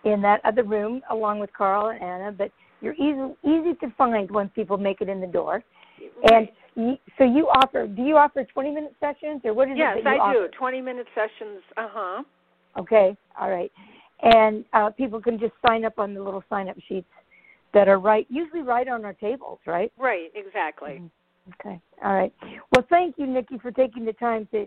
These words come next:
Speaker 1: talk with us today and for being part of this first broadcast of this new series. So
Speaker 2: Yeah, well, thank you,
Speaker 1: it's been
Speaker 2: Kathy.
Speaker 1: a pleasure.
Speaker 2: Okay.
Speaker 1: You bet. All right.
Speaker 2: Bye-bye.
Speaker 1: Take care. Bye-bye.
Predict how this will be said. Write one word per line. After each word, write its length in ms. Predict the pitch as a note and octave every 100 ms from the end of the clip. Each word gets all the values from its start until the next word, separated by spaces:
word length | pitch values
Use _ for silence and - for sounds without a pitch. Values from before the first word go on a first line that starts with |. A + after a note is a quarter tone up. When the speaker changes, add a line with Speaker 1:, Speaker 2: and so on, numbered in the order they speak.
| -
Speaker 1:
talk 200 | A3 G#3
with 140 | G3+ -
us 80 | G#3 -
today 360 | G3 F#3+ A3+ A3
and 200 | G3 G3 _ _ _
for 80 | -
being 380 | G3 A#3 A#3 G3+
part 320 | - A#3 -
of 140 | G3+ F#3
this 160 | F#3+ - _ _ _ -
first 200 | C4+ -
broadcast 640 | G#3+ G#3 G3+ - G3+ F#3+ - -
of 200 | G3+ F#3+ F3
this 140 | F#3+ F#3
new 200 | G3 F#3+ -
series. 400 | G3+ F3 E3 - _
So 80 | -
Speaker 2:
Yeah, 140 | G#4+
well, 120 | D#4 A#3+
thank 240 | D4+ C#4+
you, 80 | D#4
Speaker 1:
it's 100 | E4+
been 120 | A#3+
Speaker 2:
Kathy. 100 | G#3+
Speaker 1:
a 40 | F3+
pleasure. 400 | G3 F#3 E3 D#3 _ _ B3
Speaker 2:
Okay. 320 | D#4+ - A3+
Speaker 1:
You 60 |
bet. 220 | F#3+ F#3 B3 - _ -
All 120 | G#3
right. 240 | A3+ G3 - _ _ -
Speaker 2:
Bye-bye. 200 | A3 G#3
Speaker 1:
Take 80 | E3
care. 180 | F3 D#3 _ _ _ _ -
Bye-bye. 400 | F#3 F3+ E3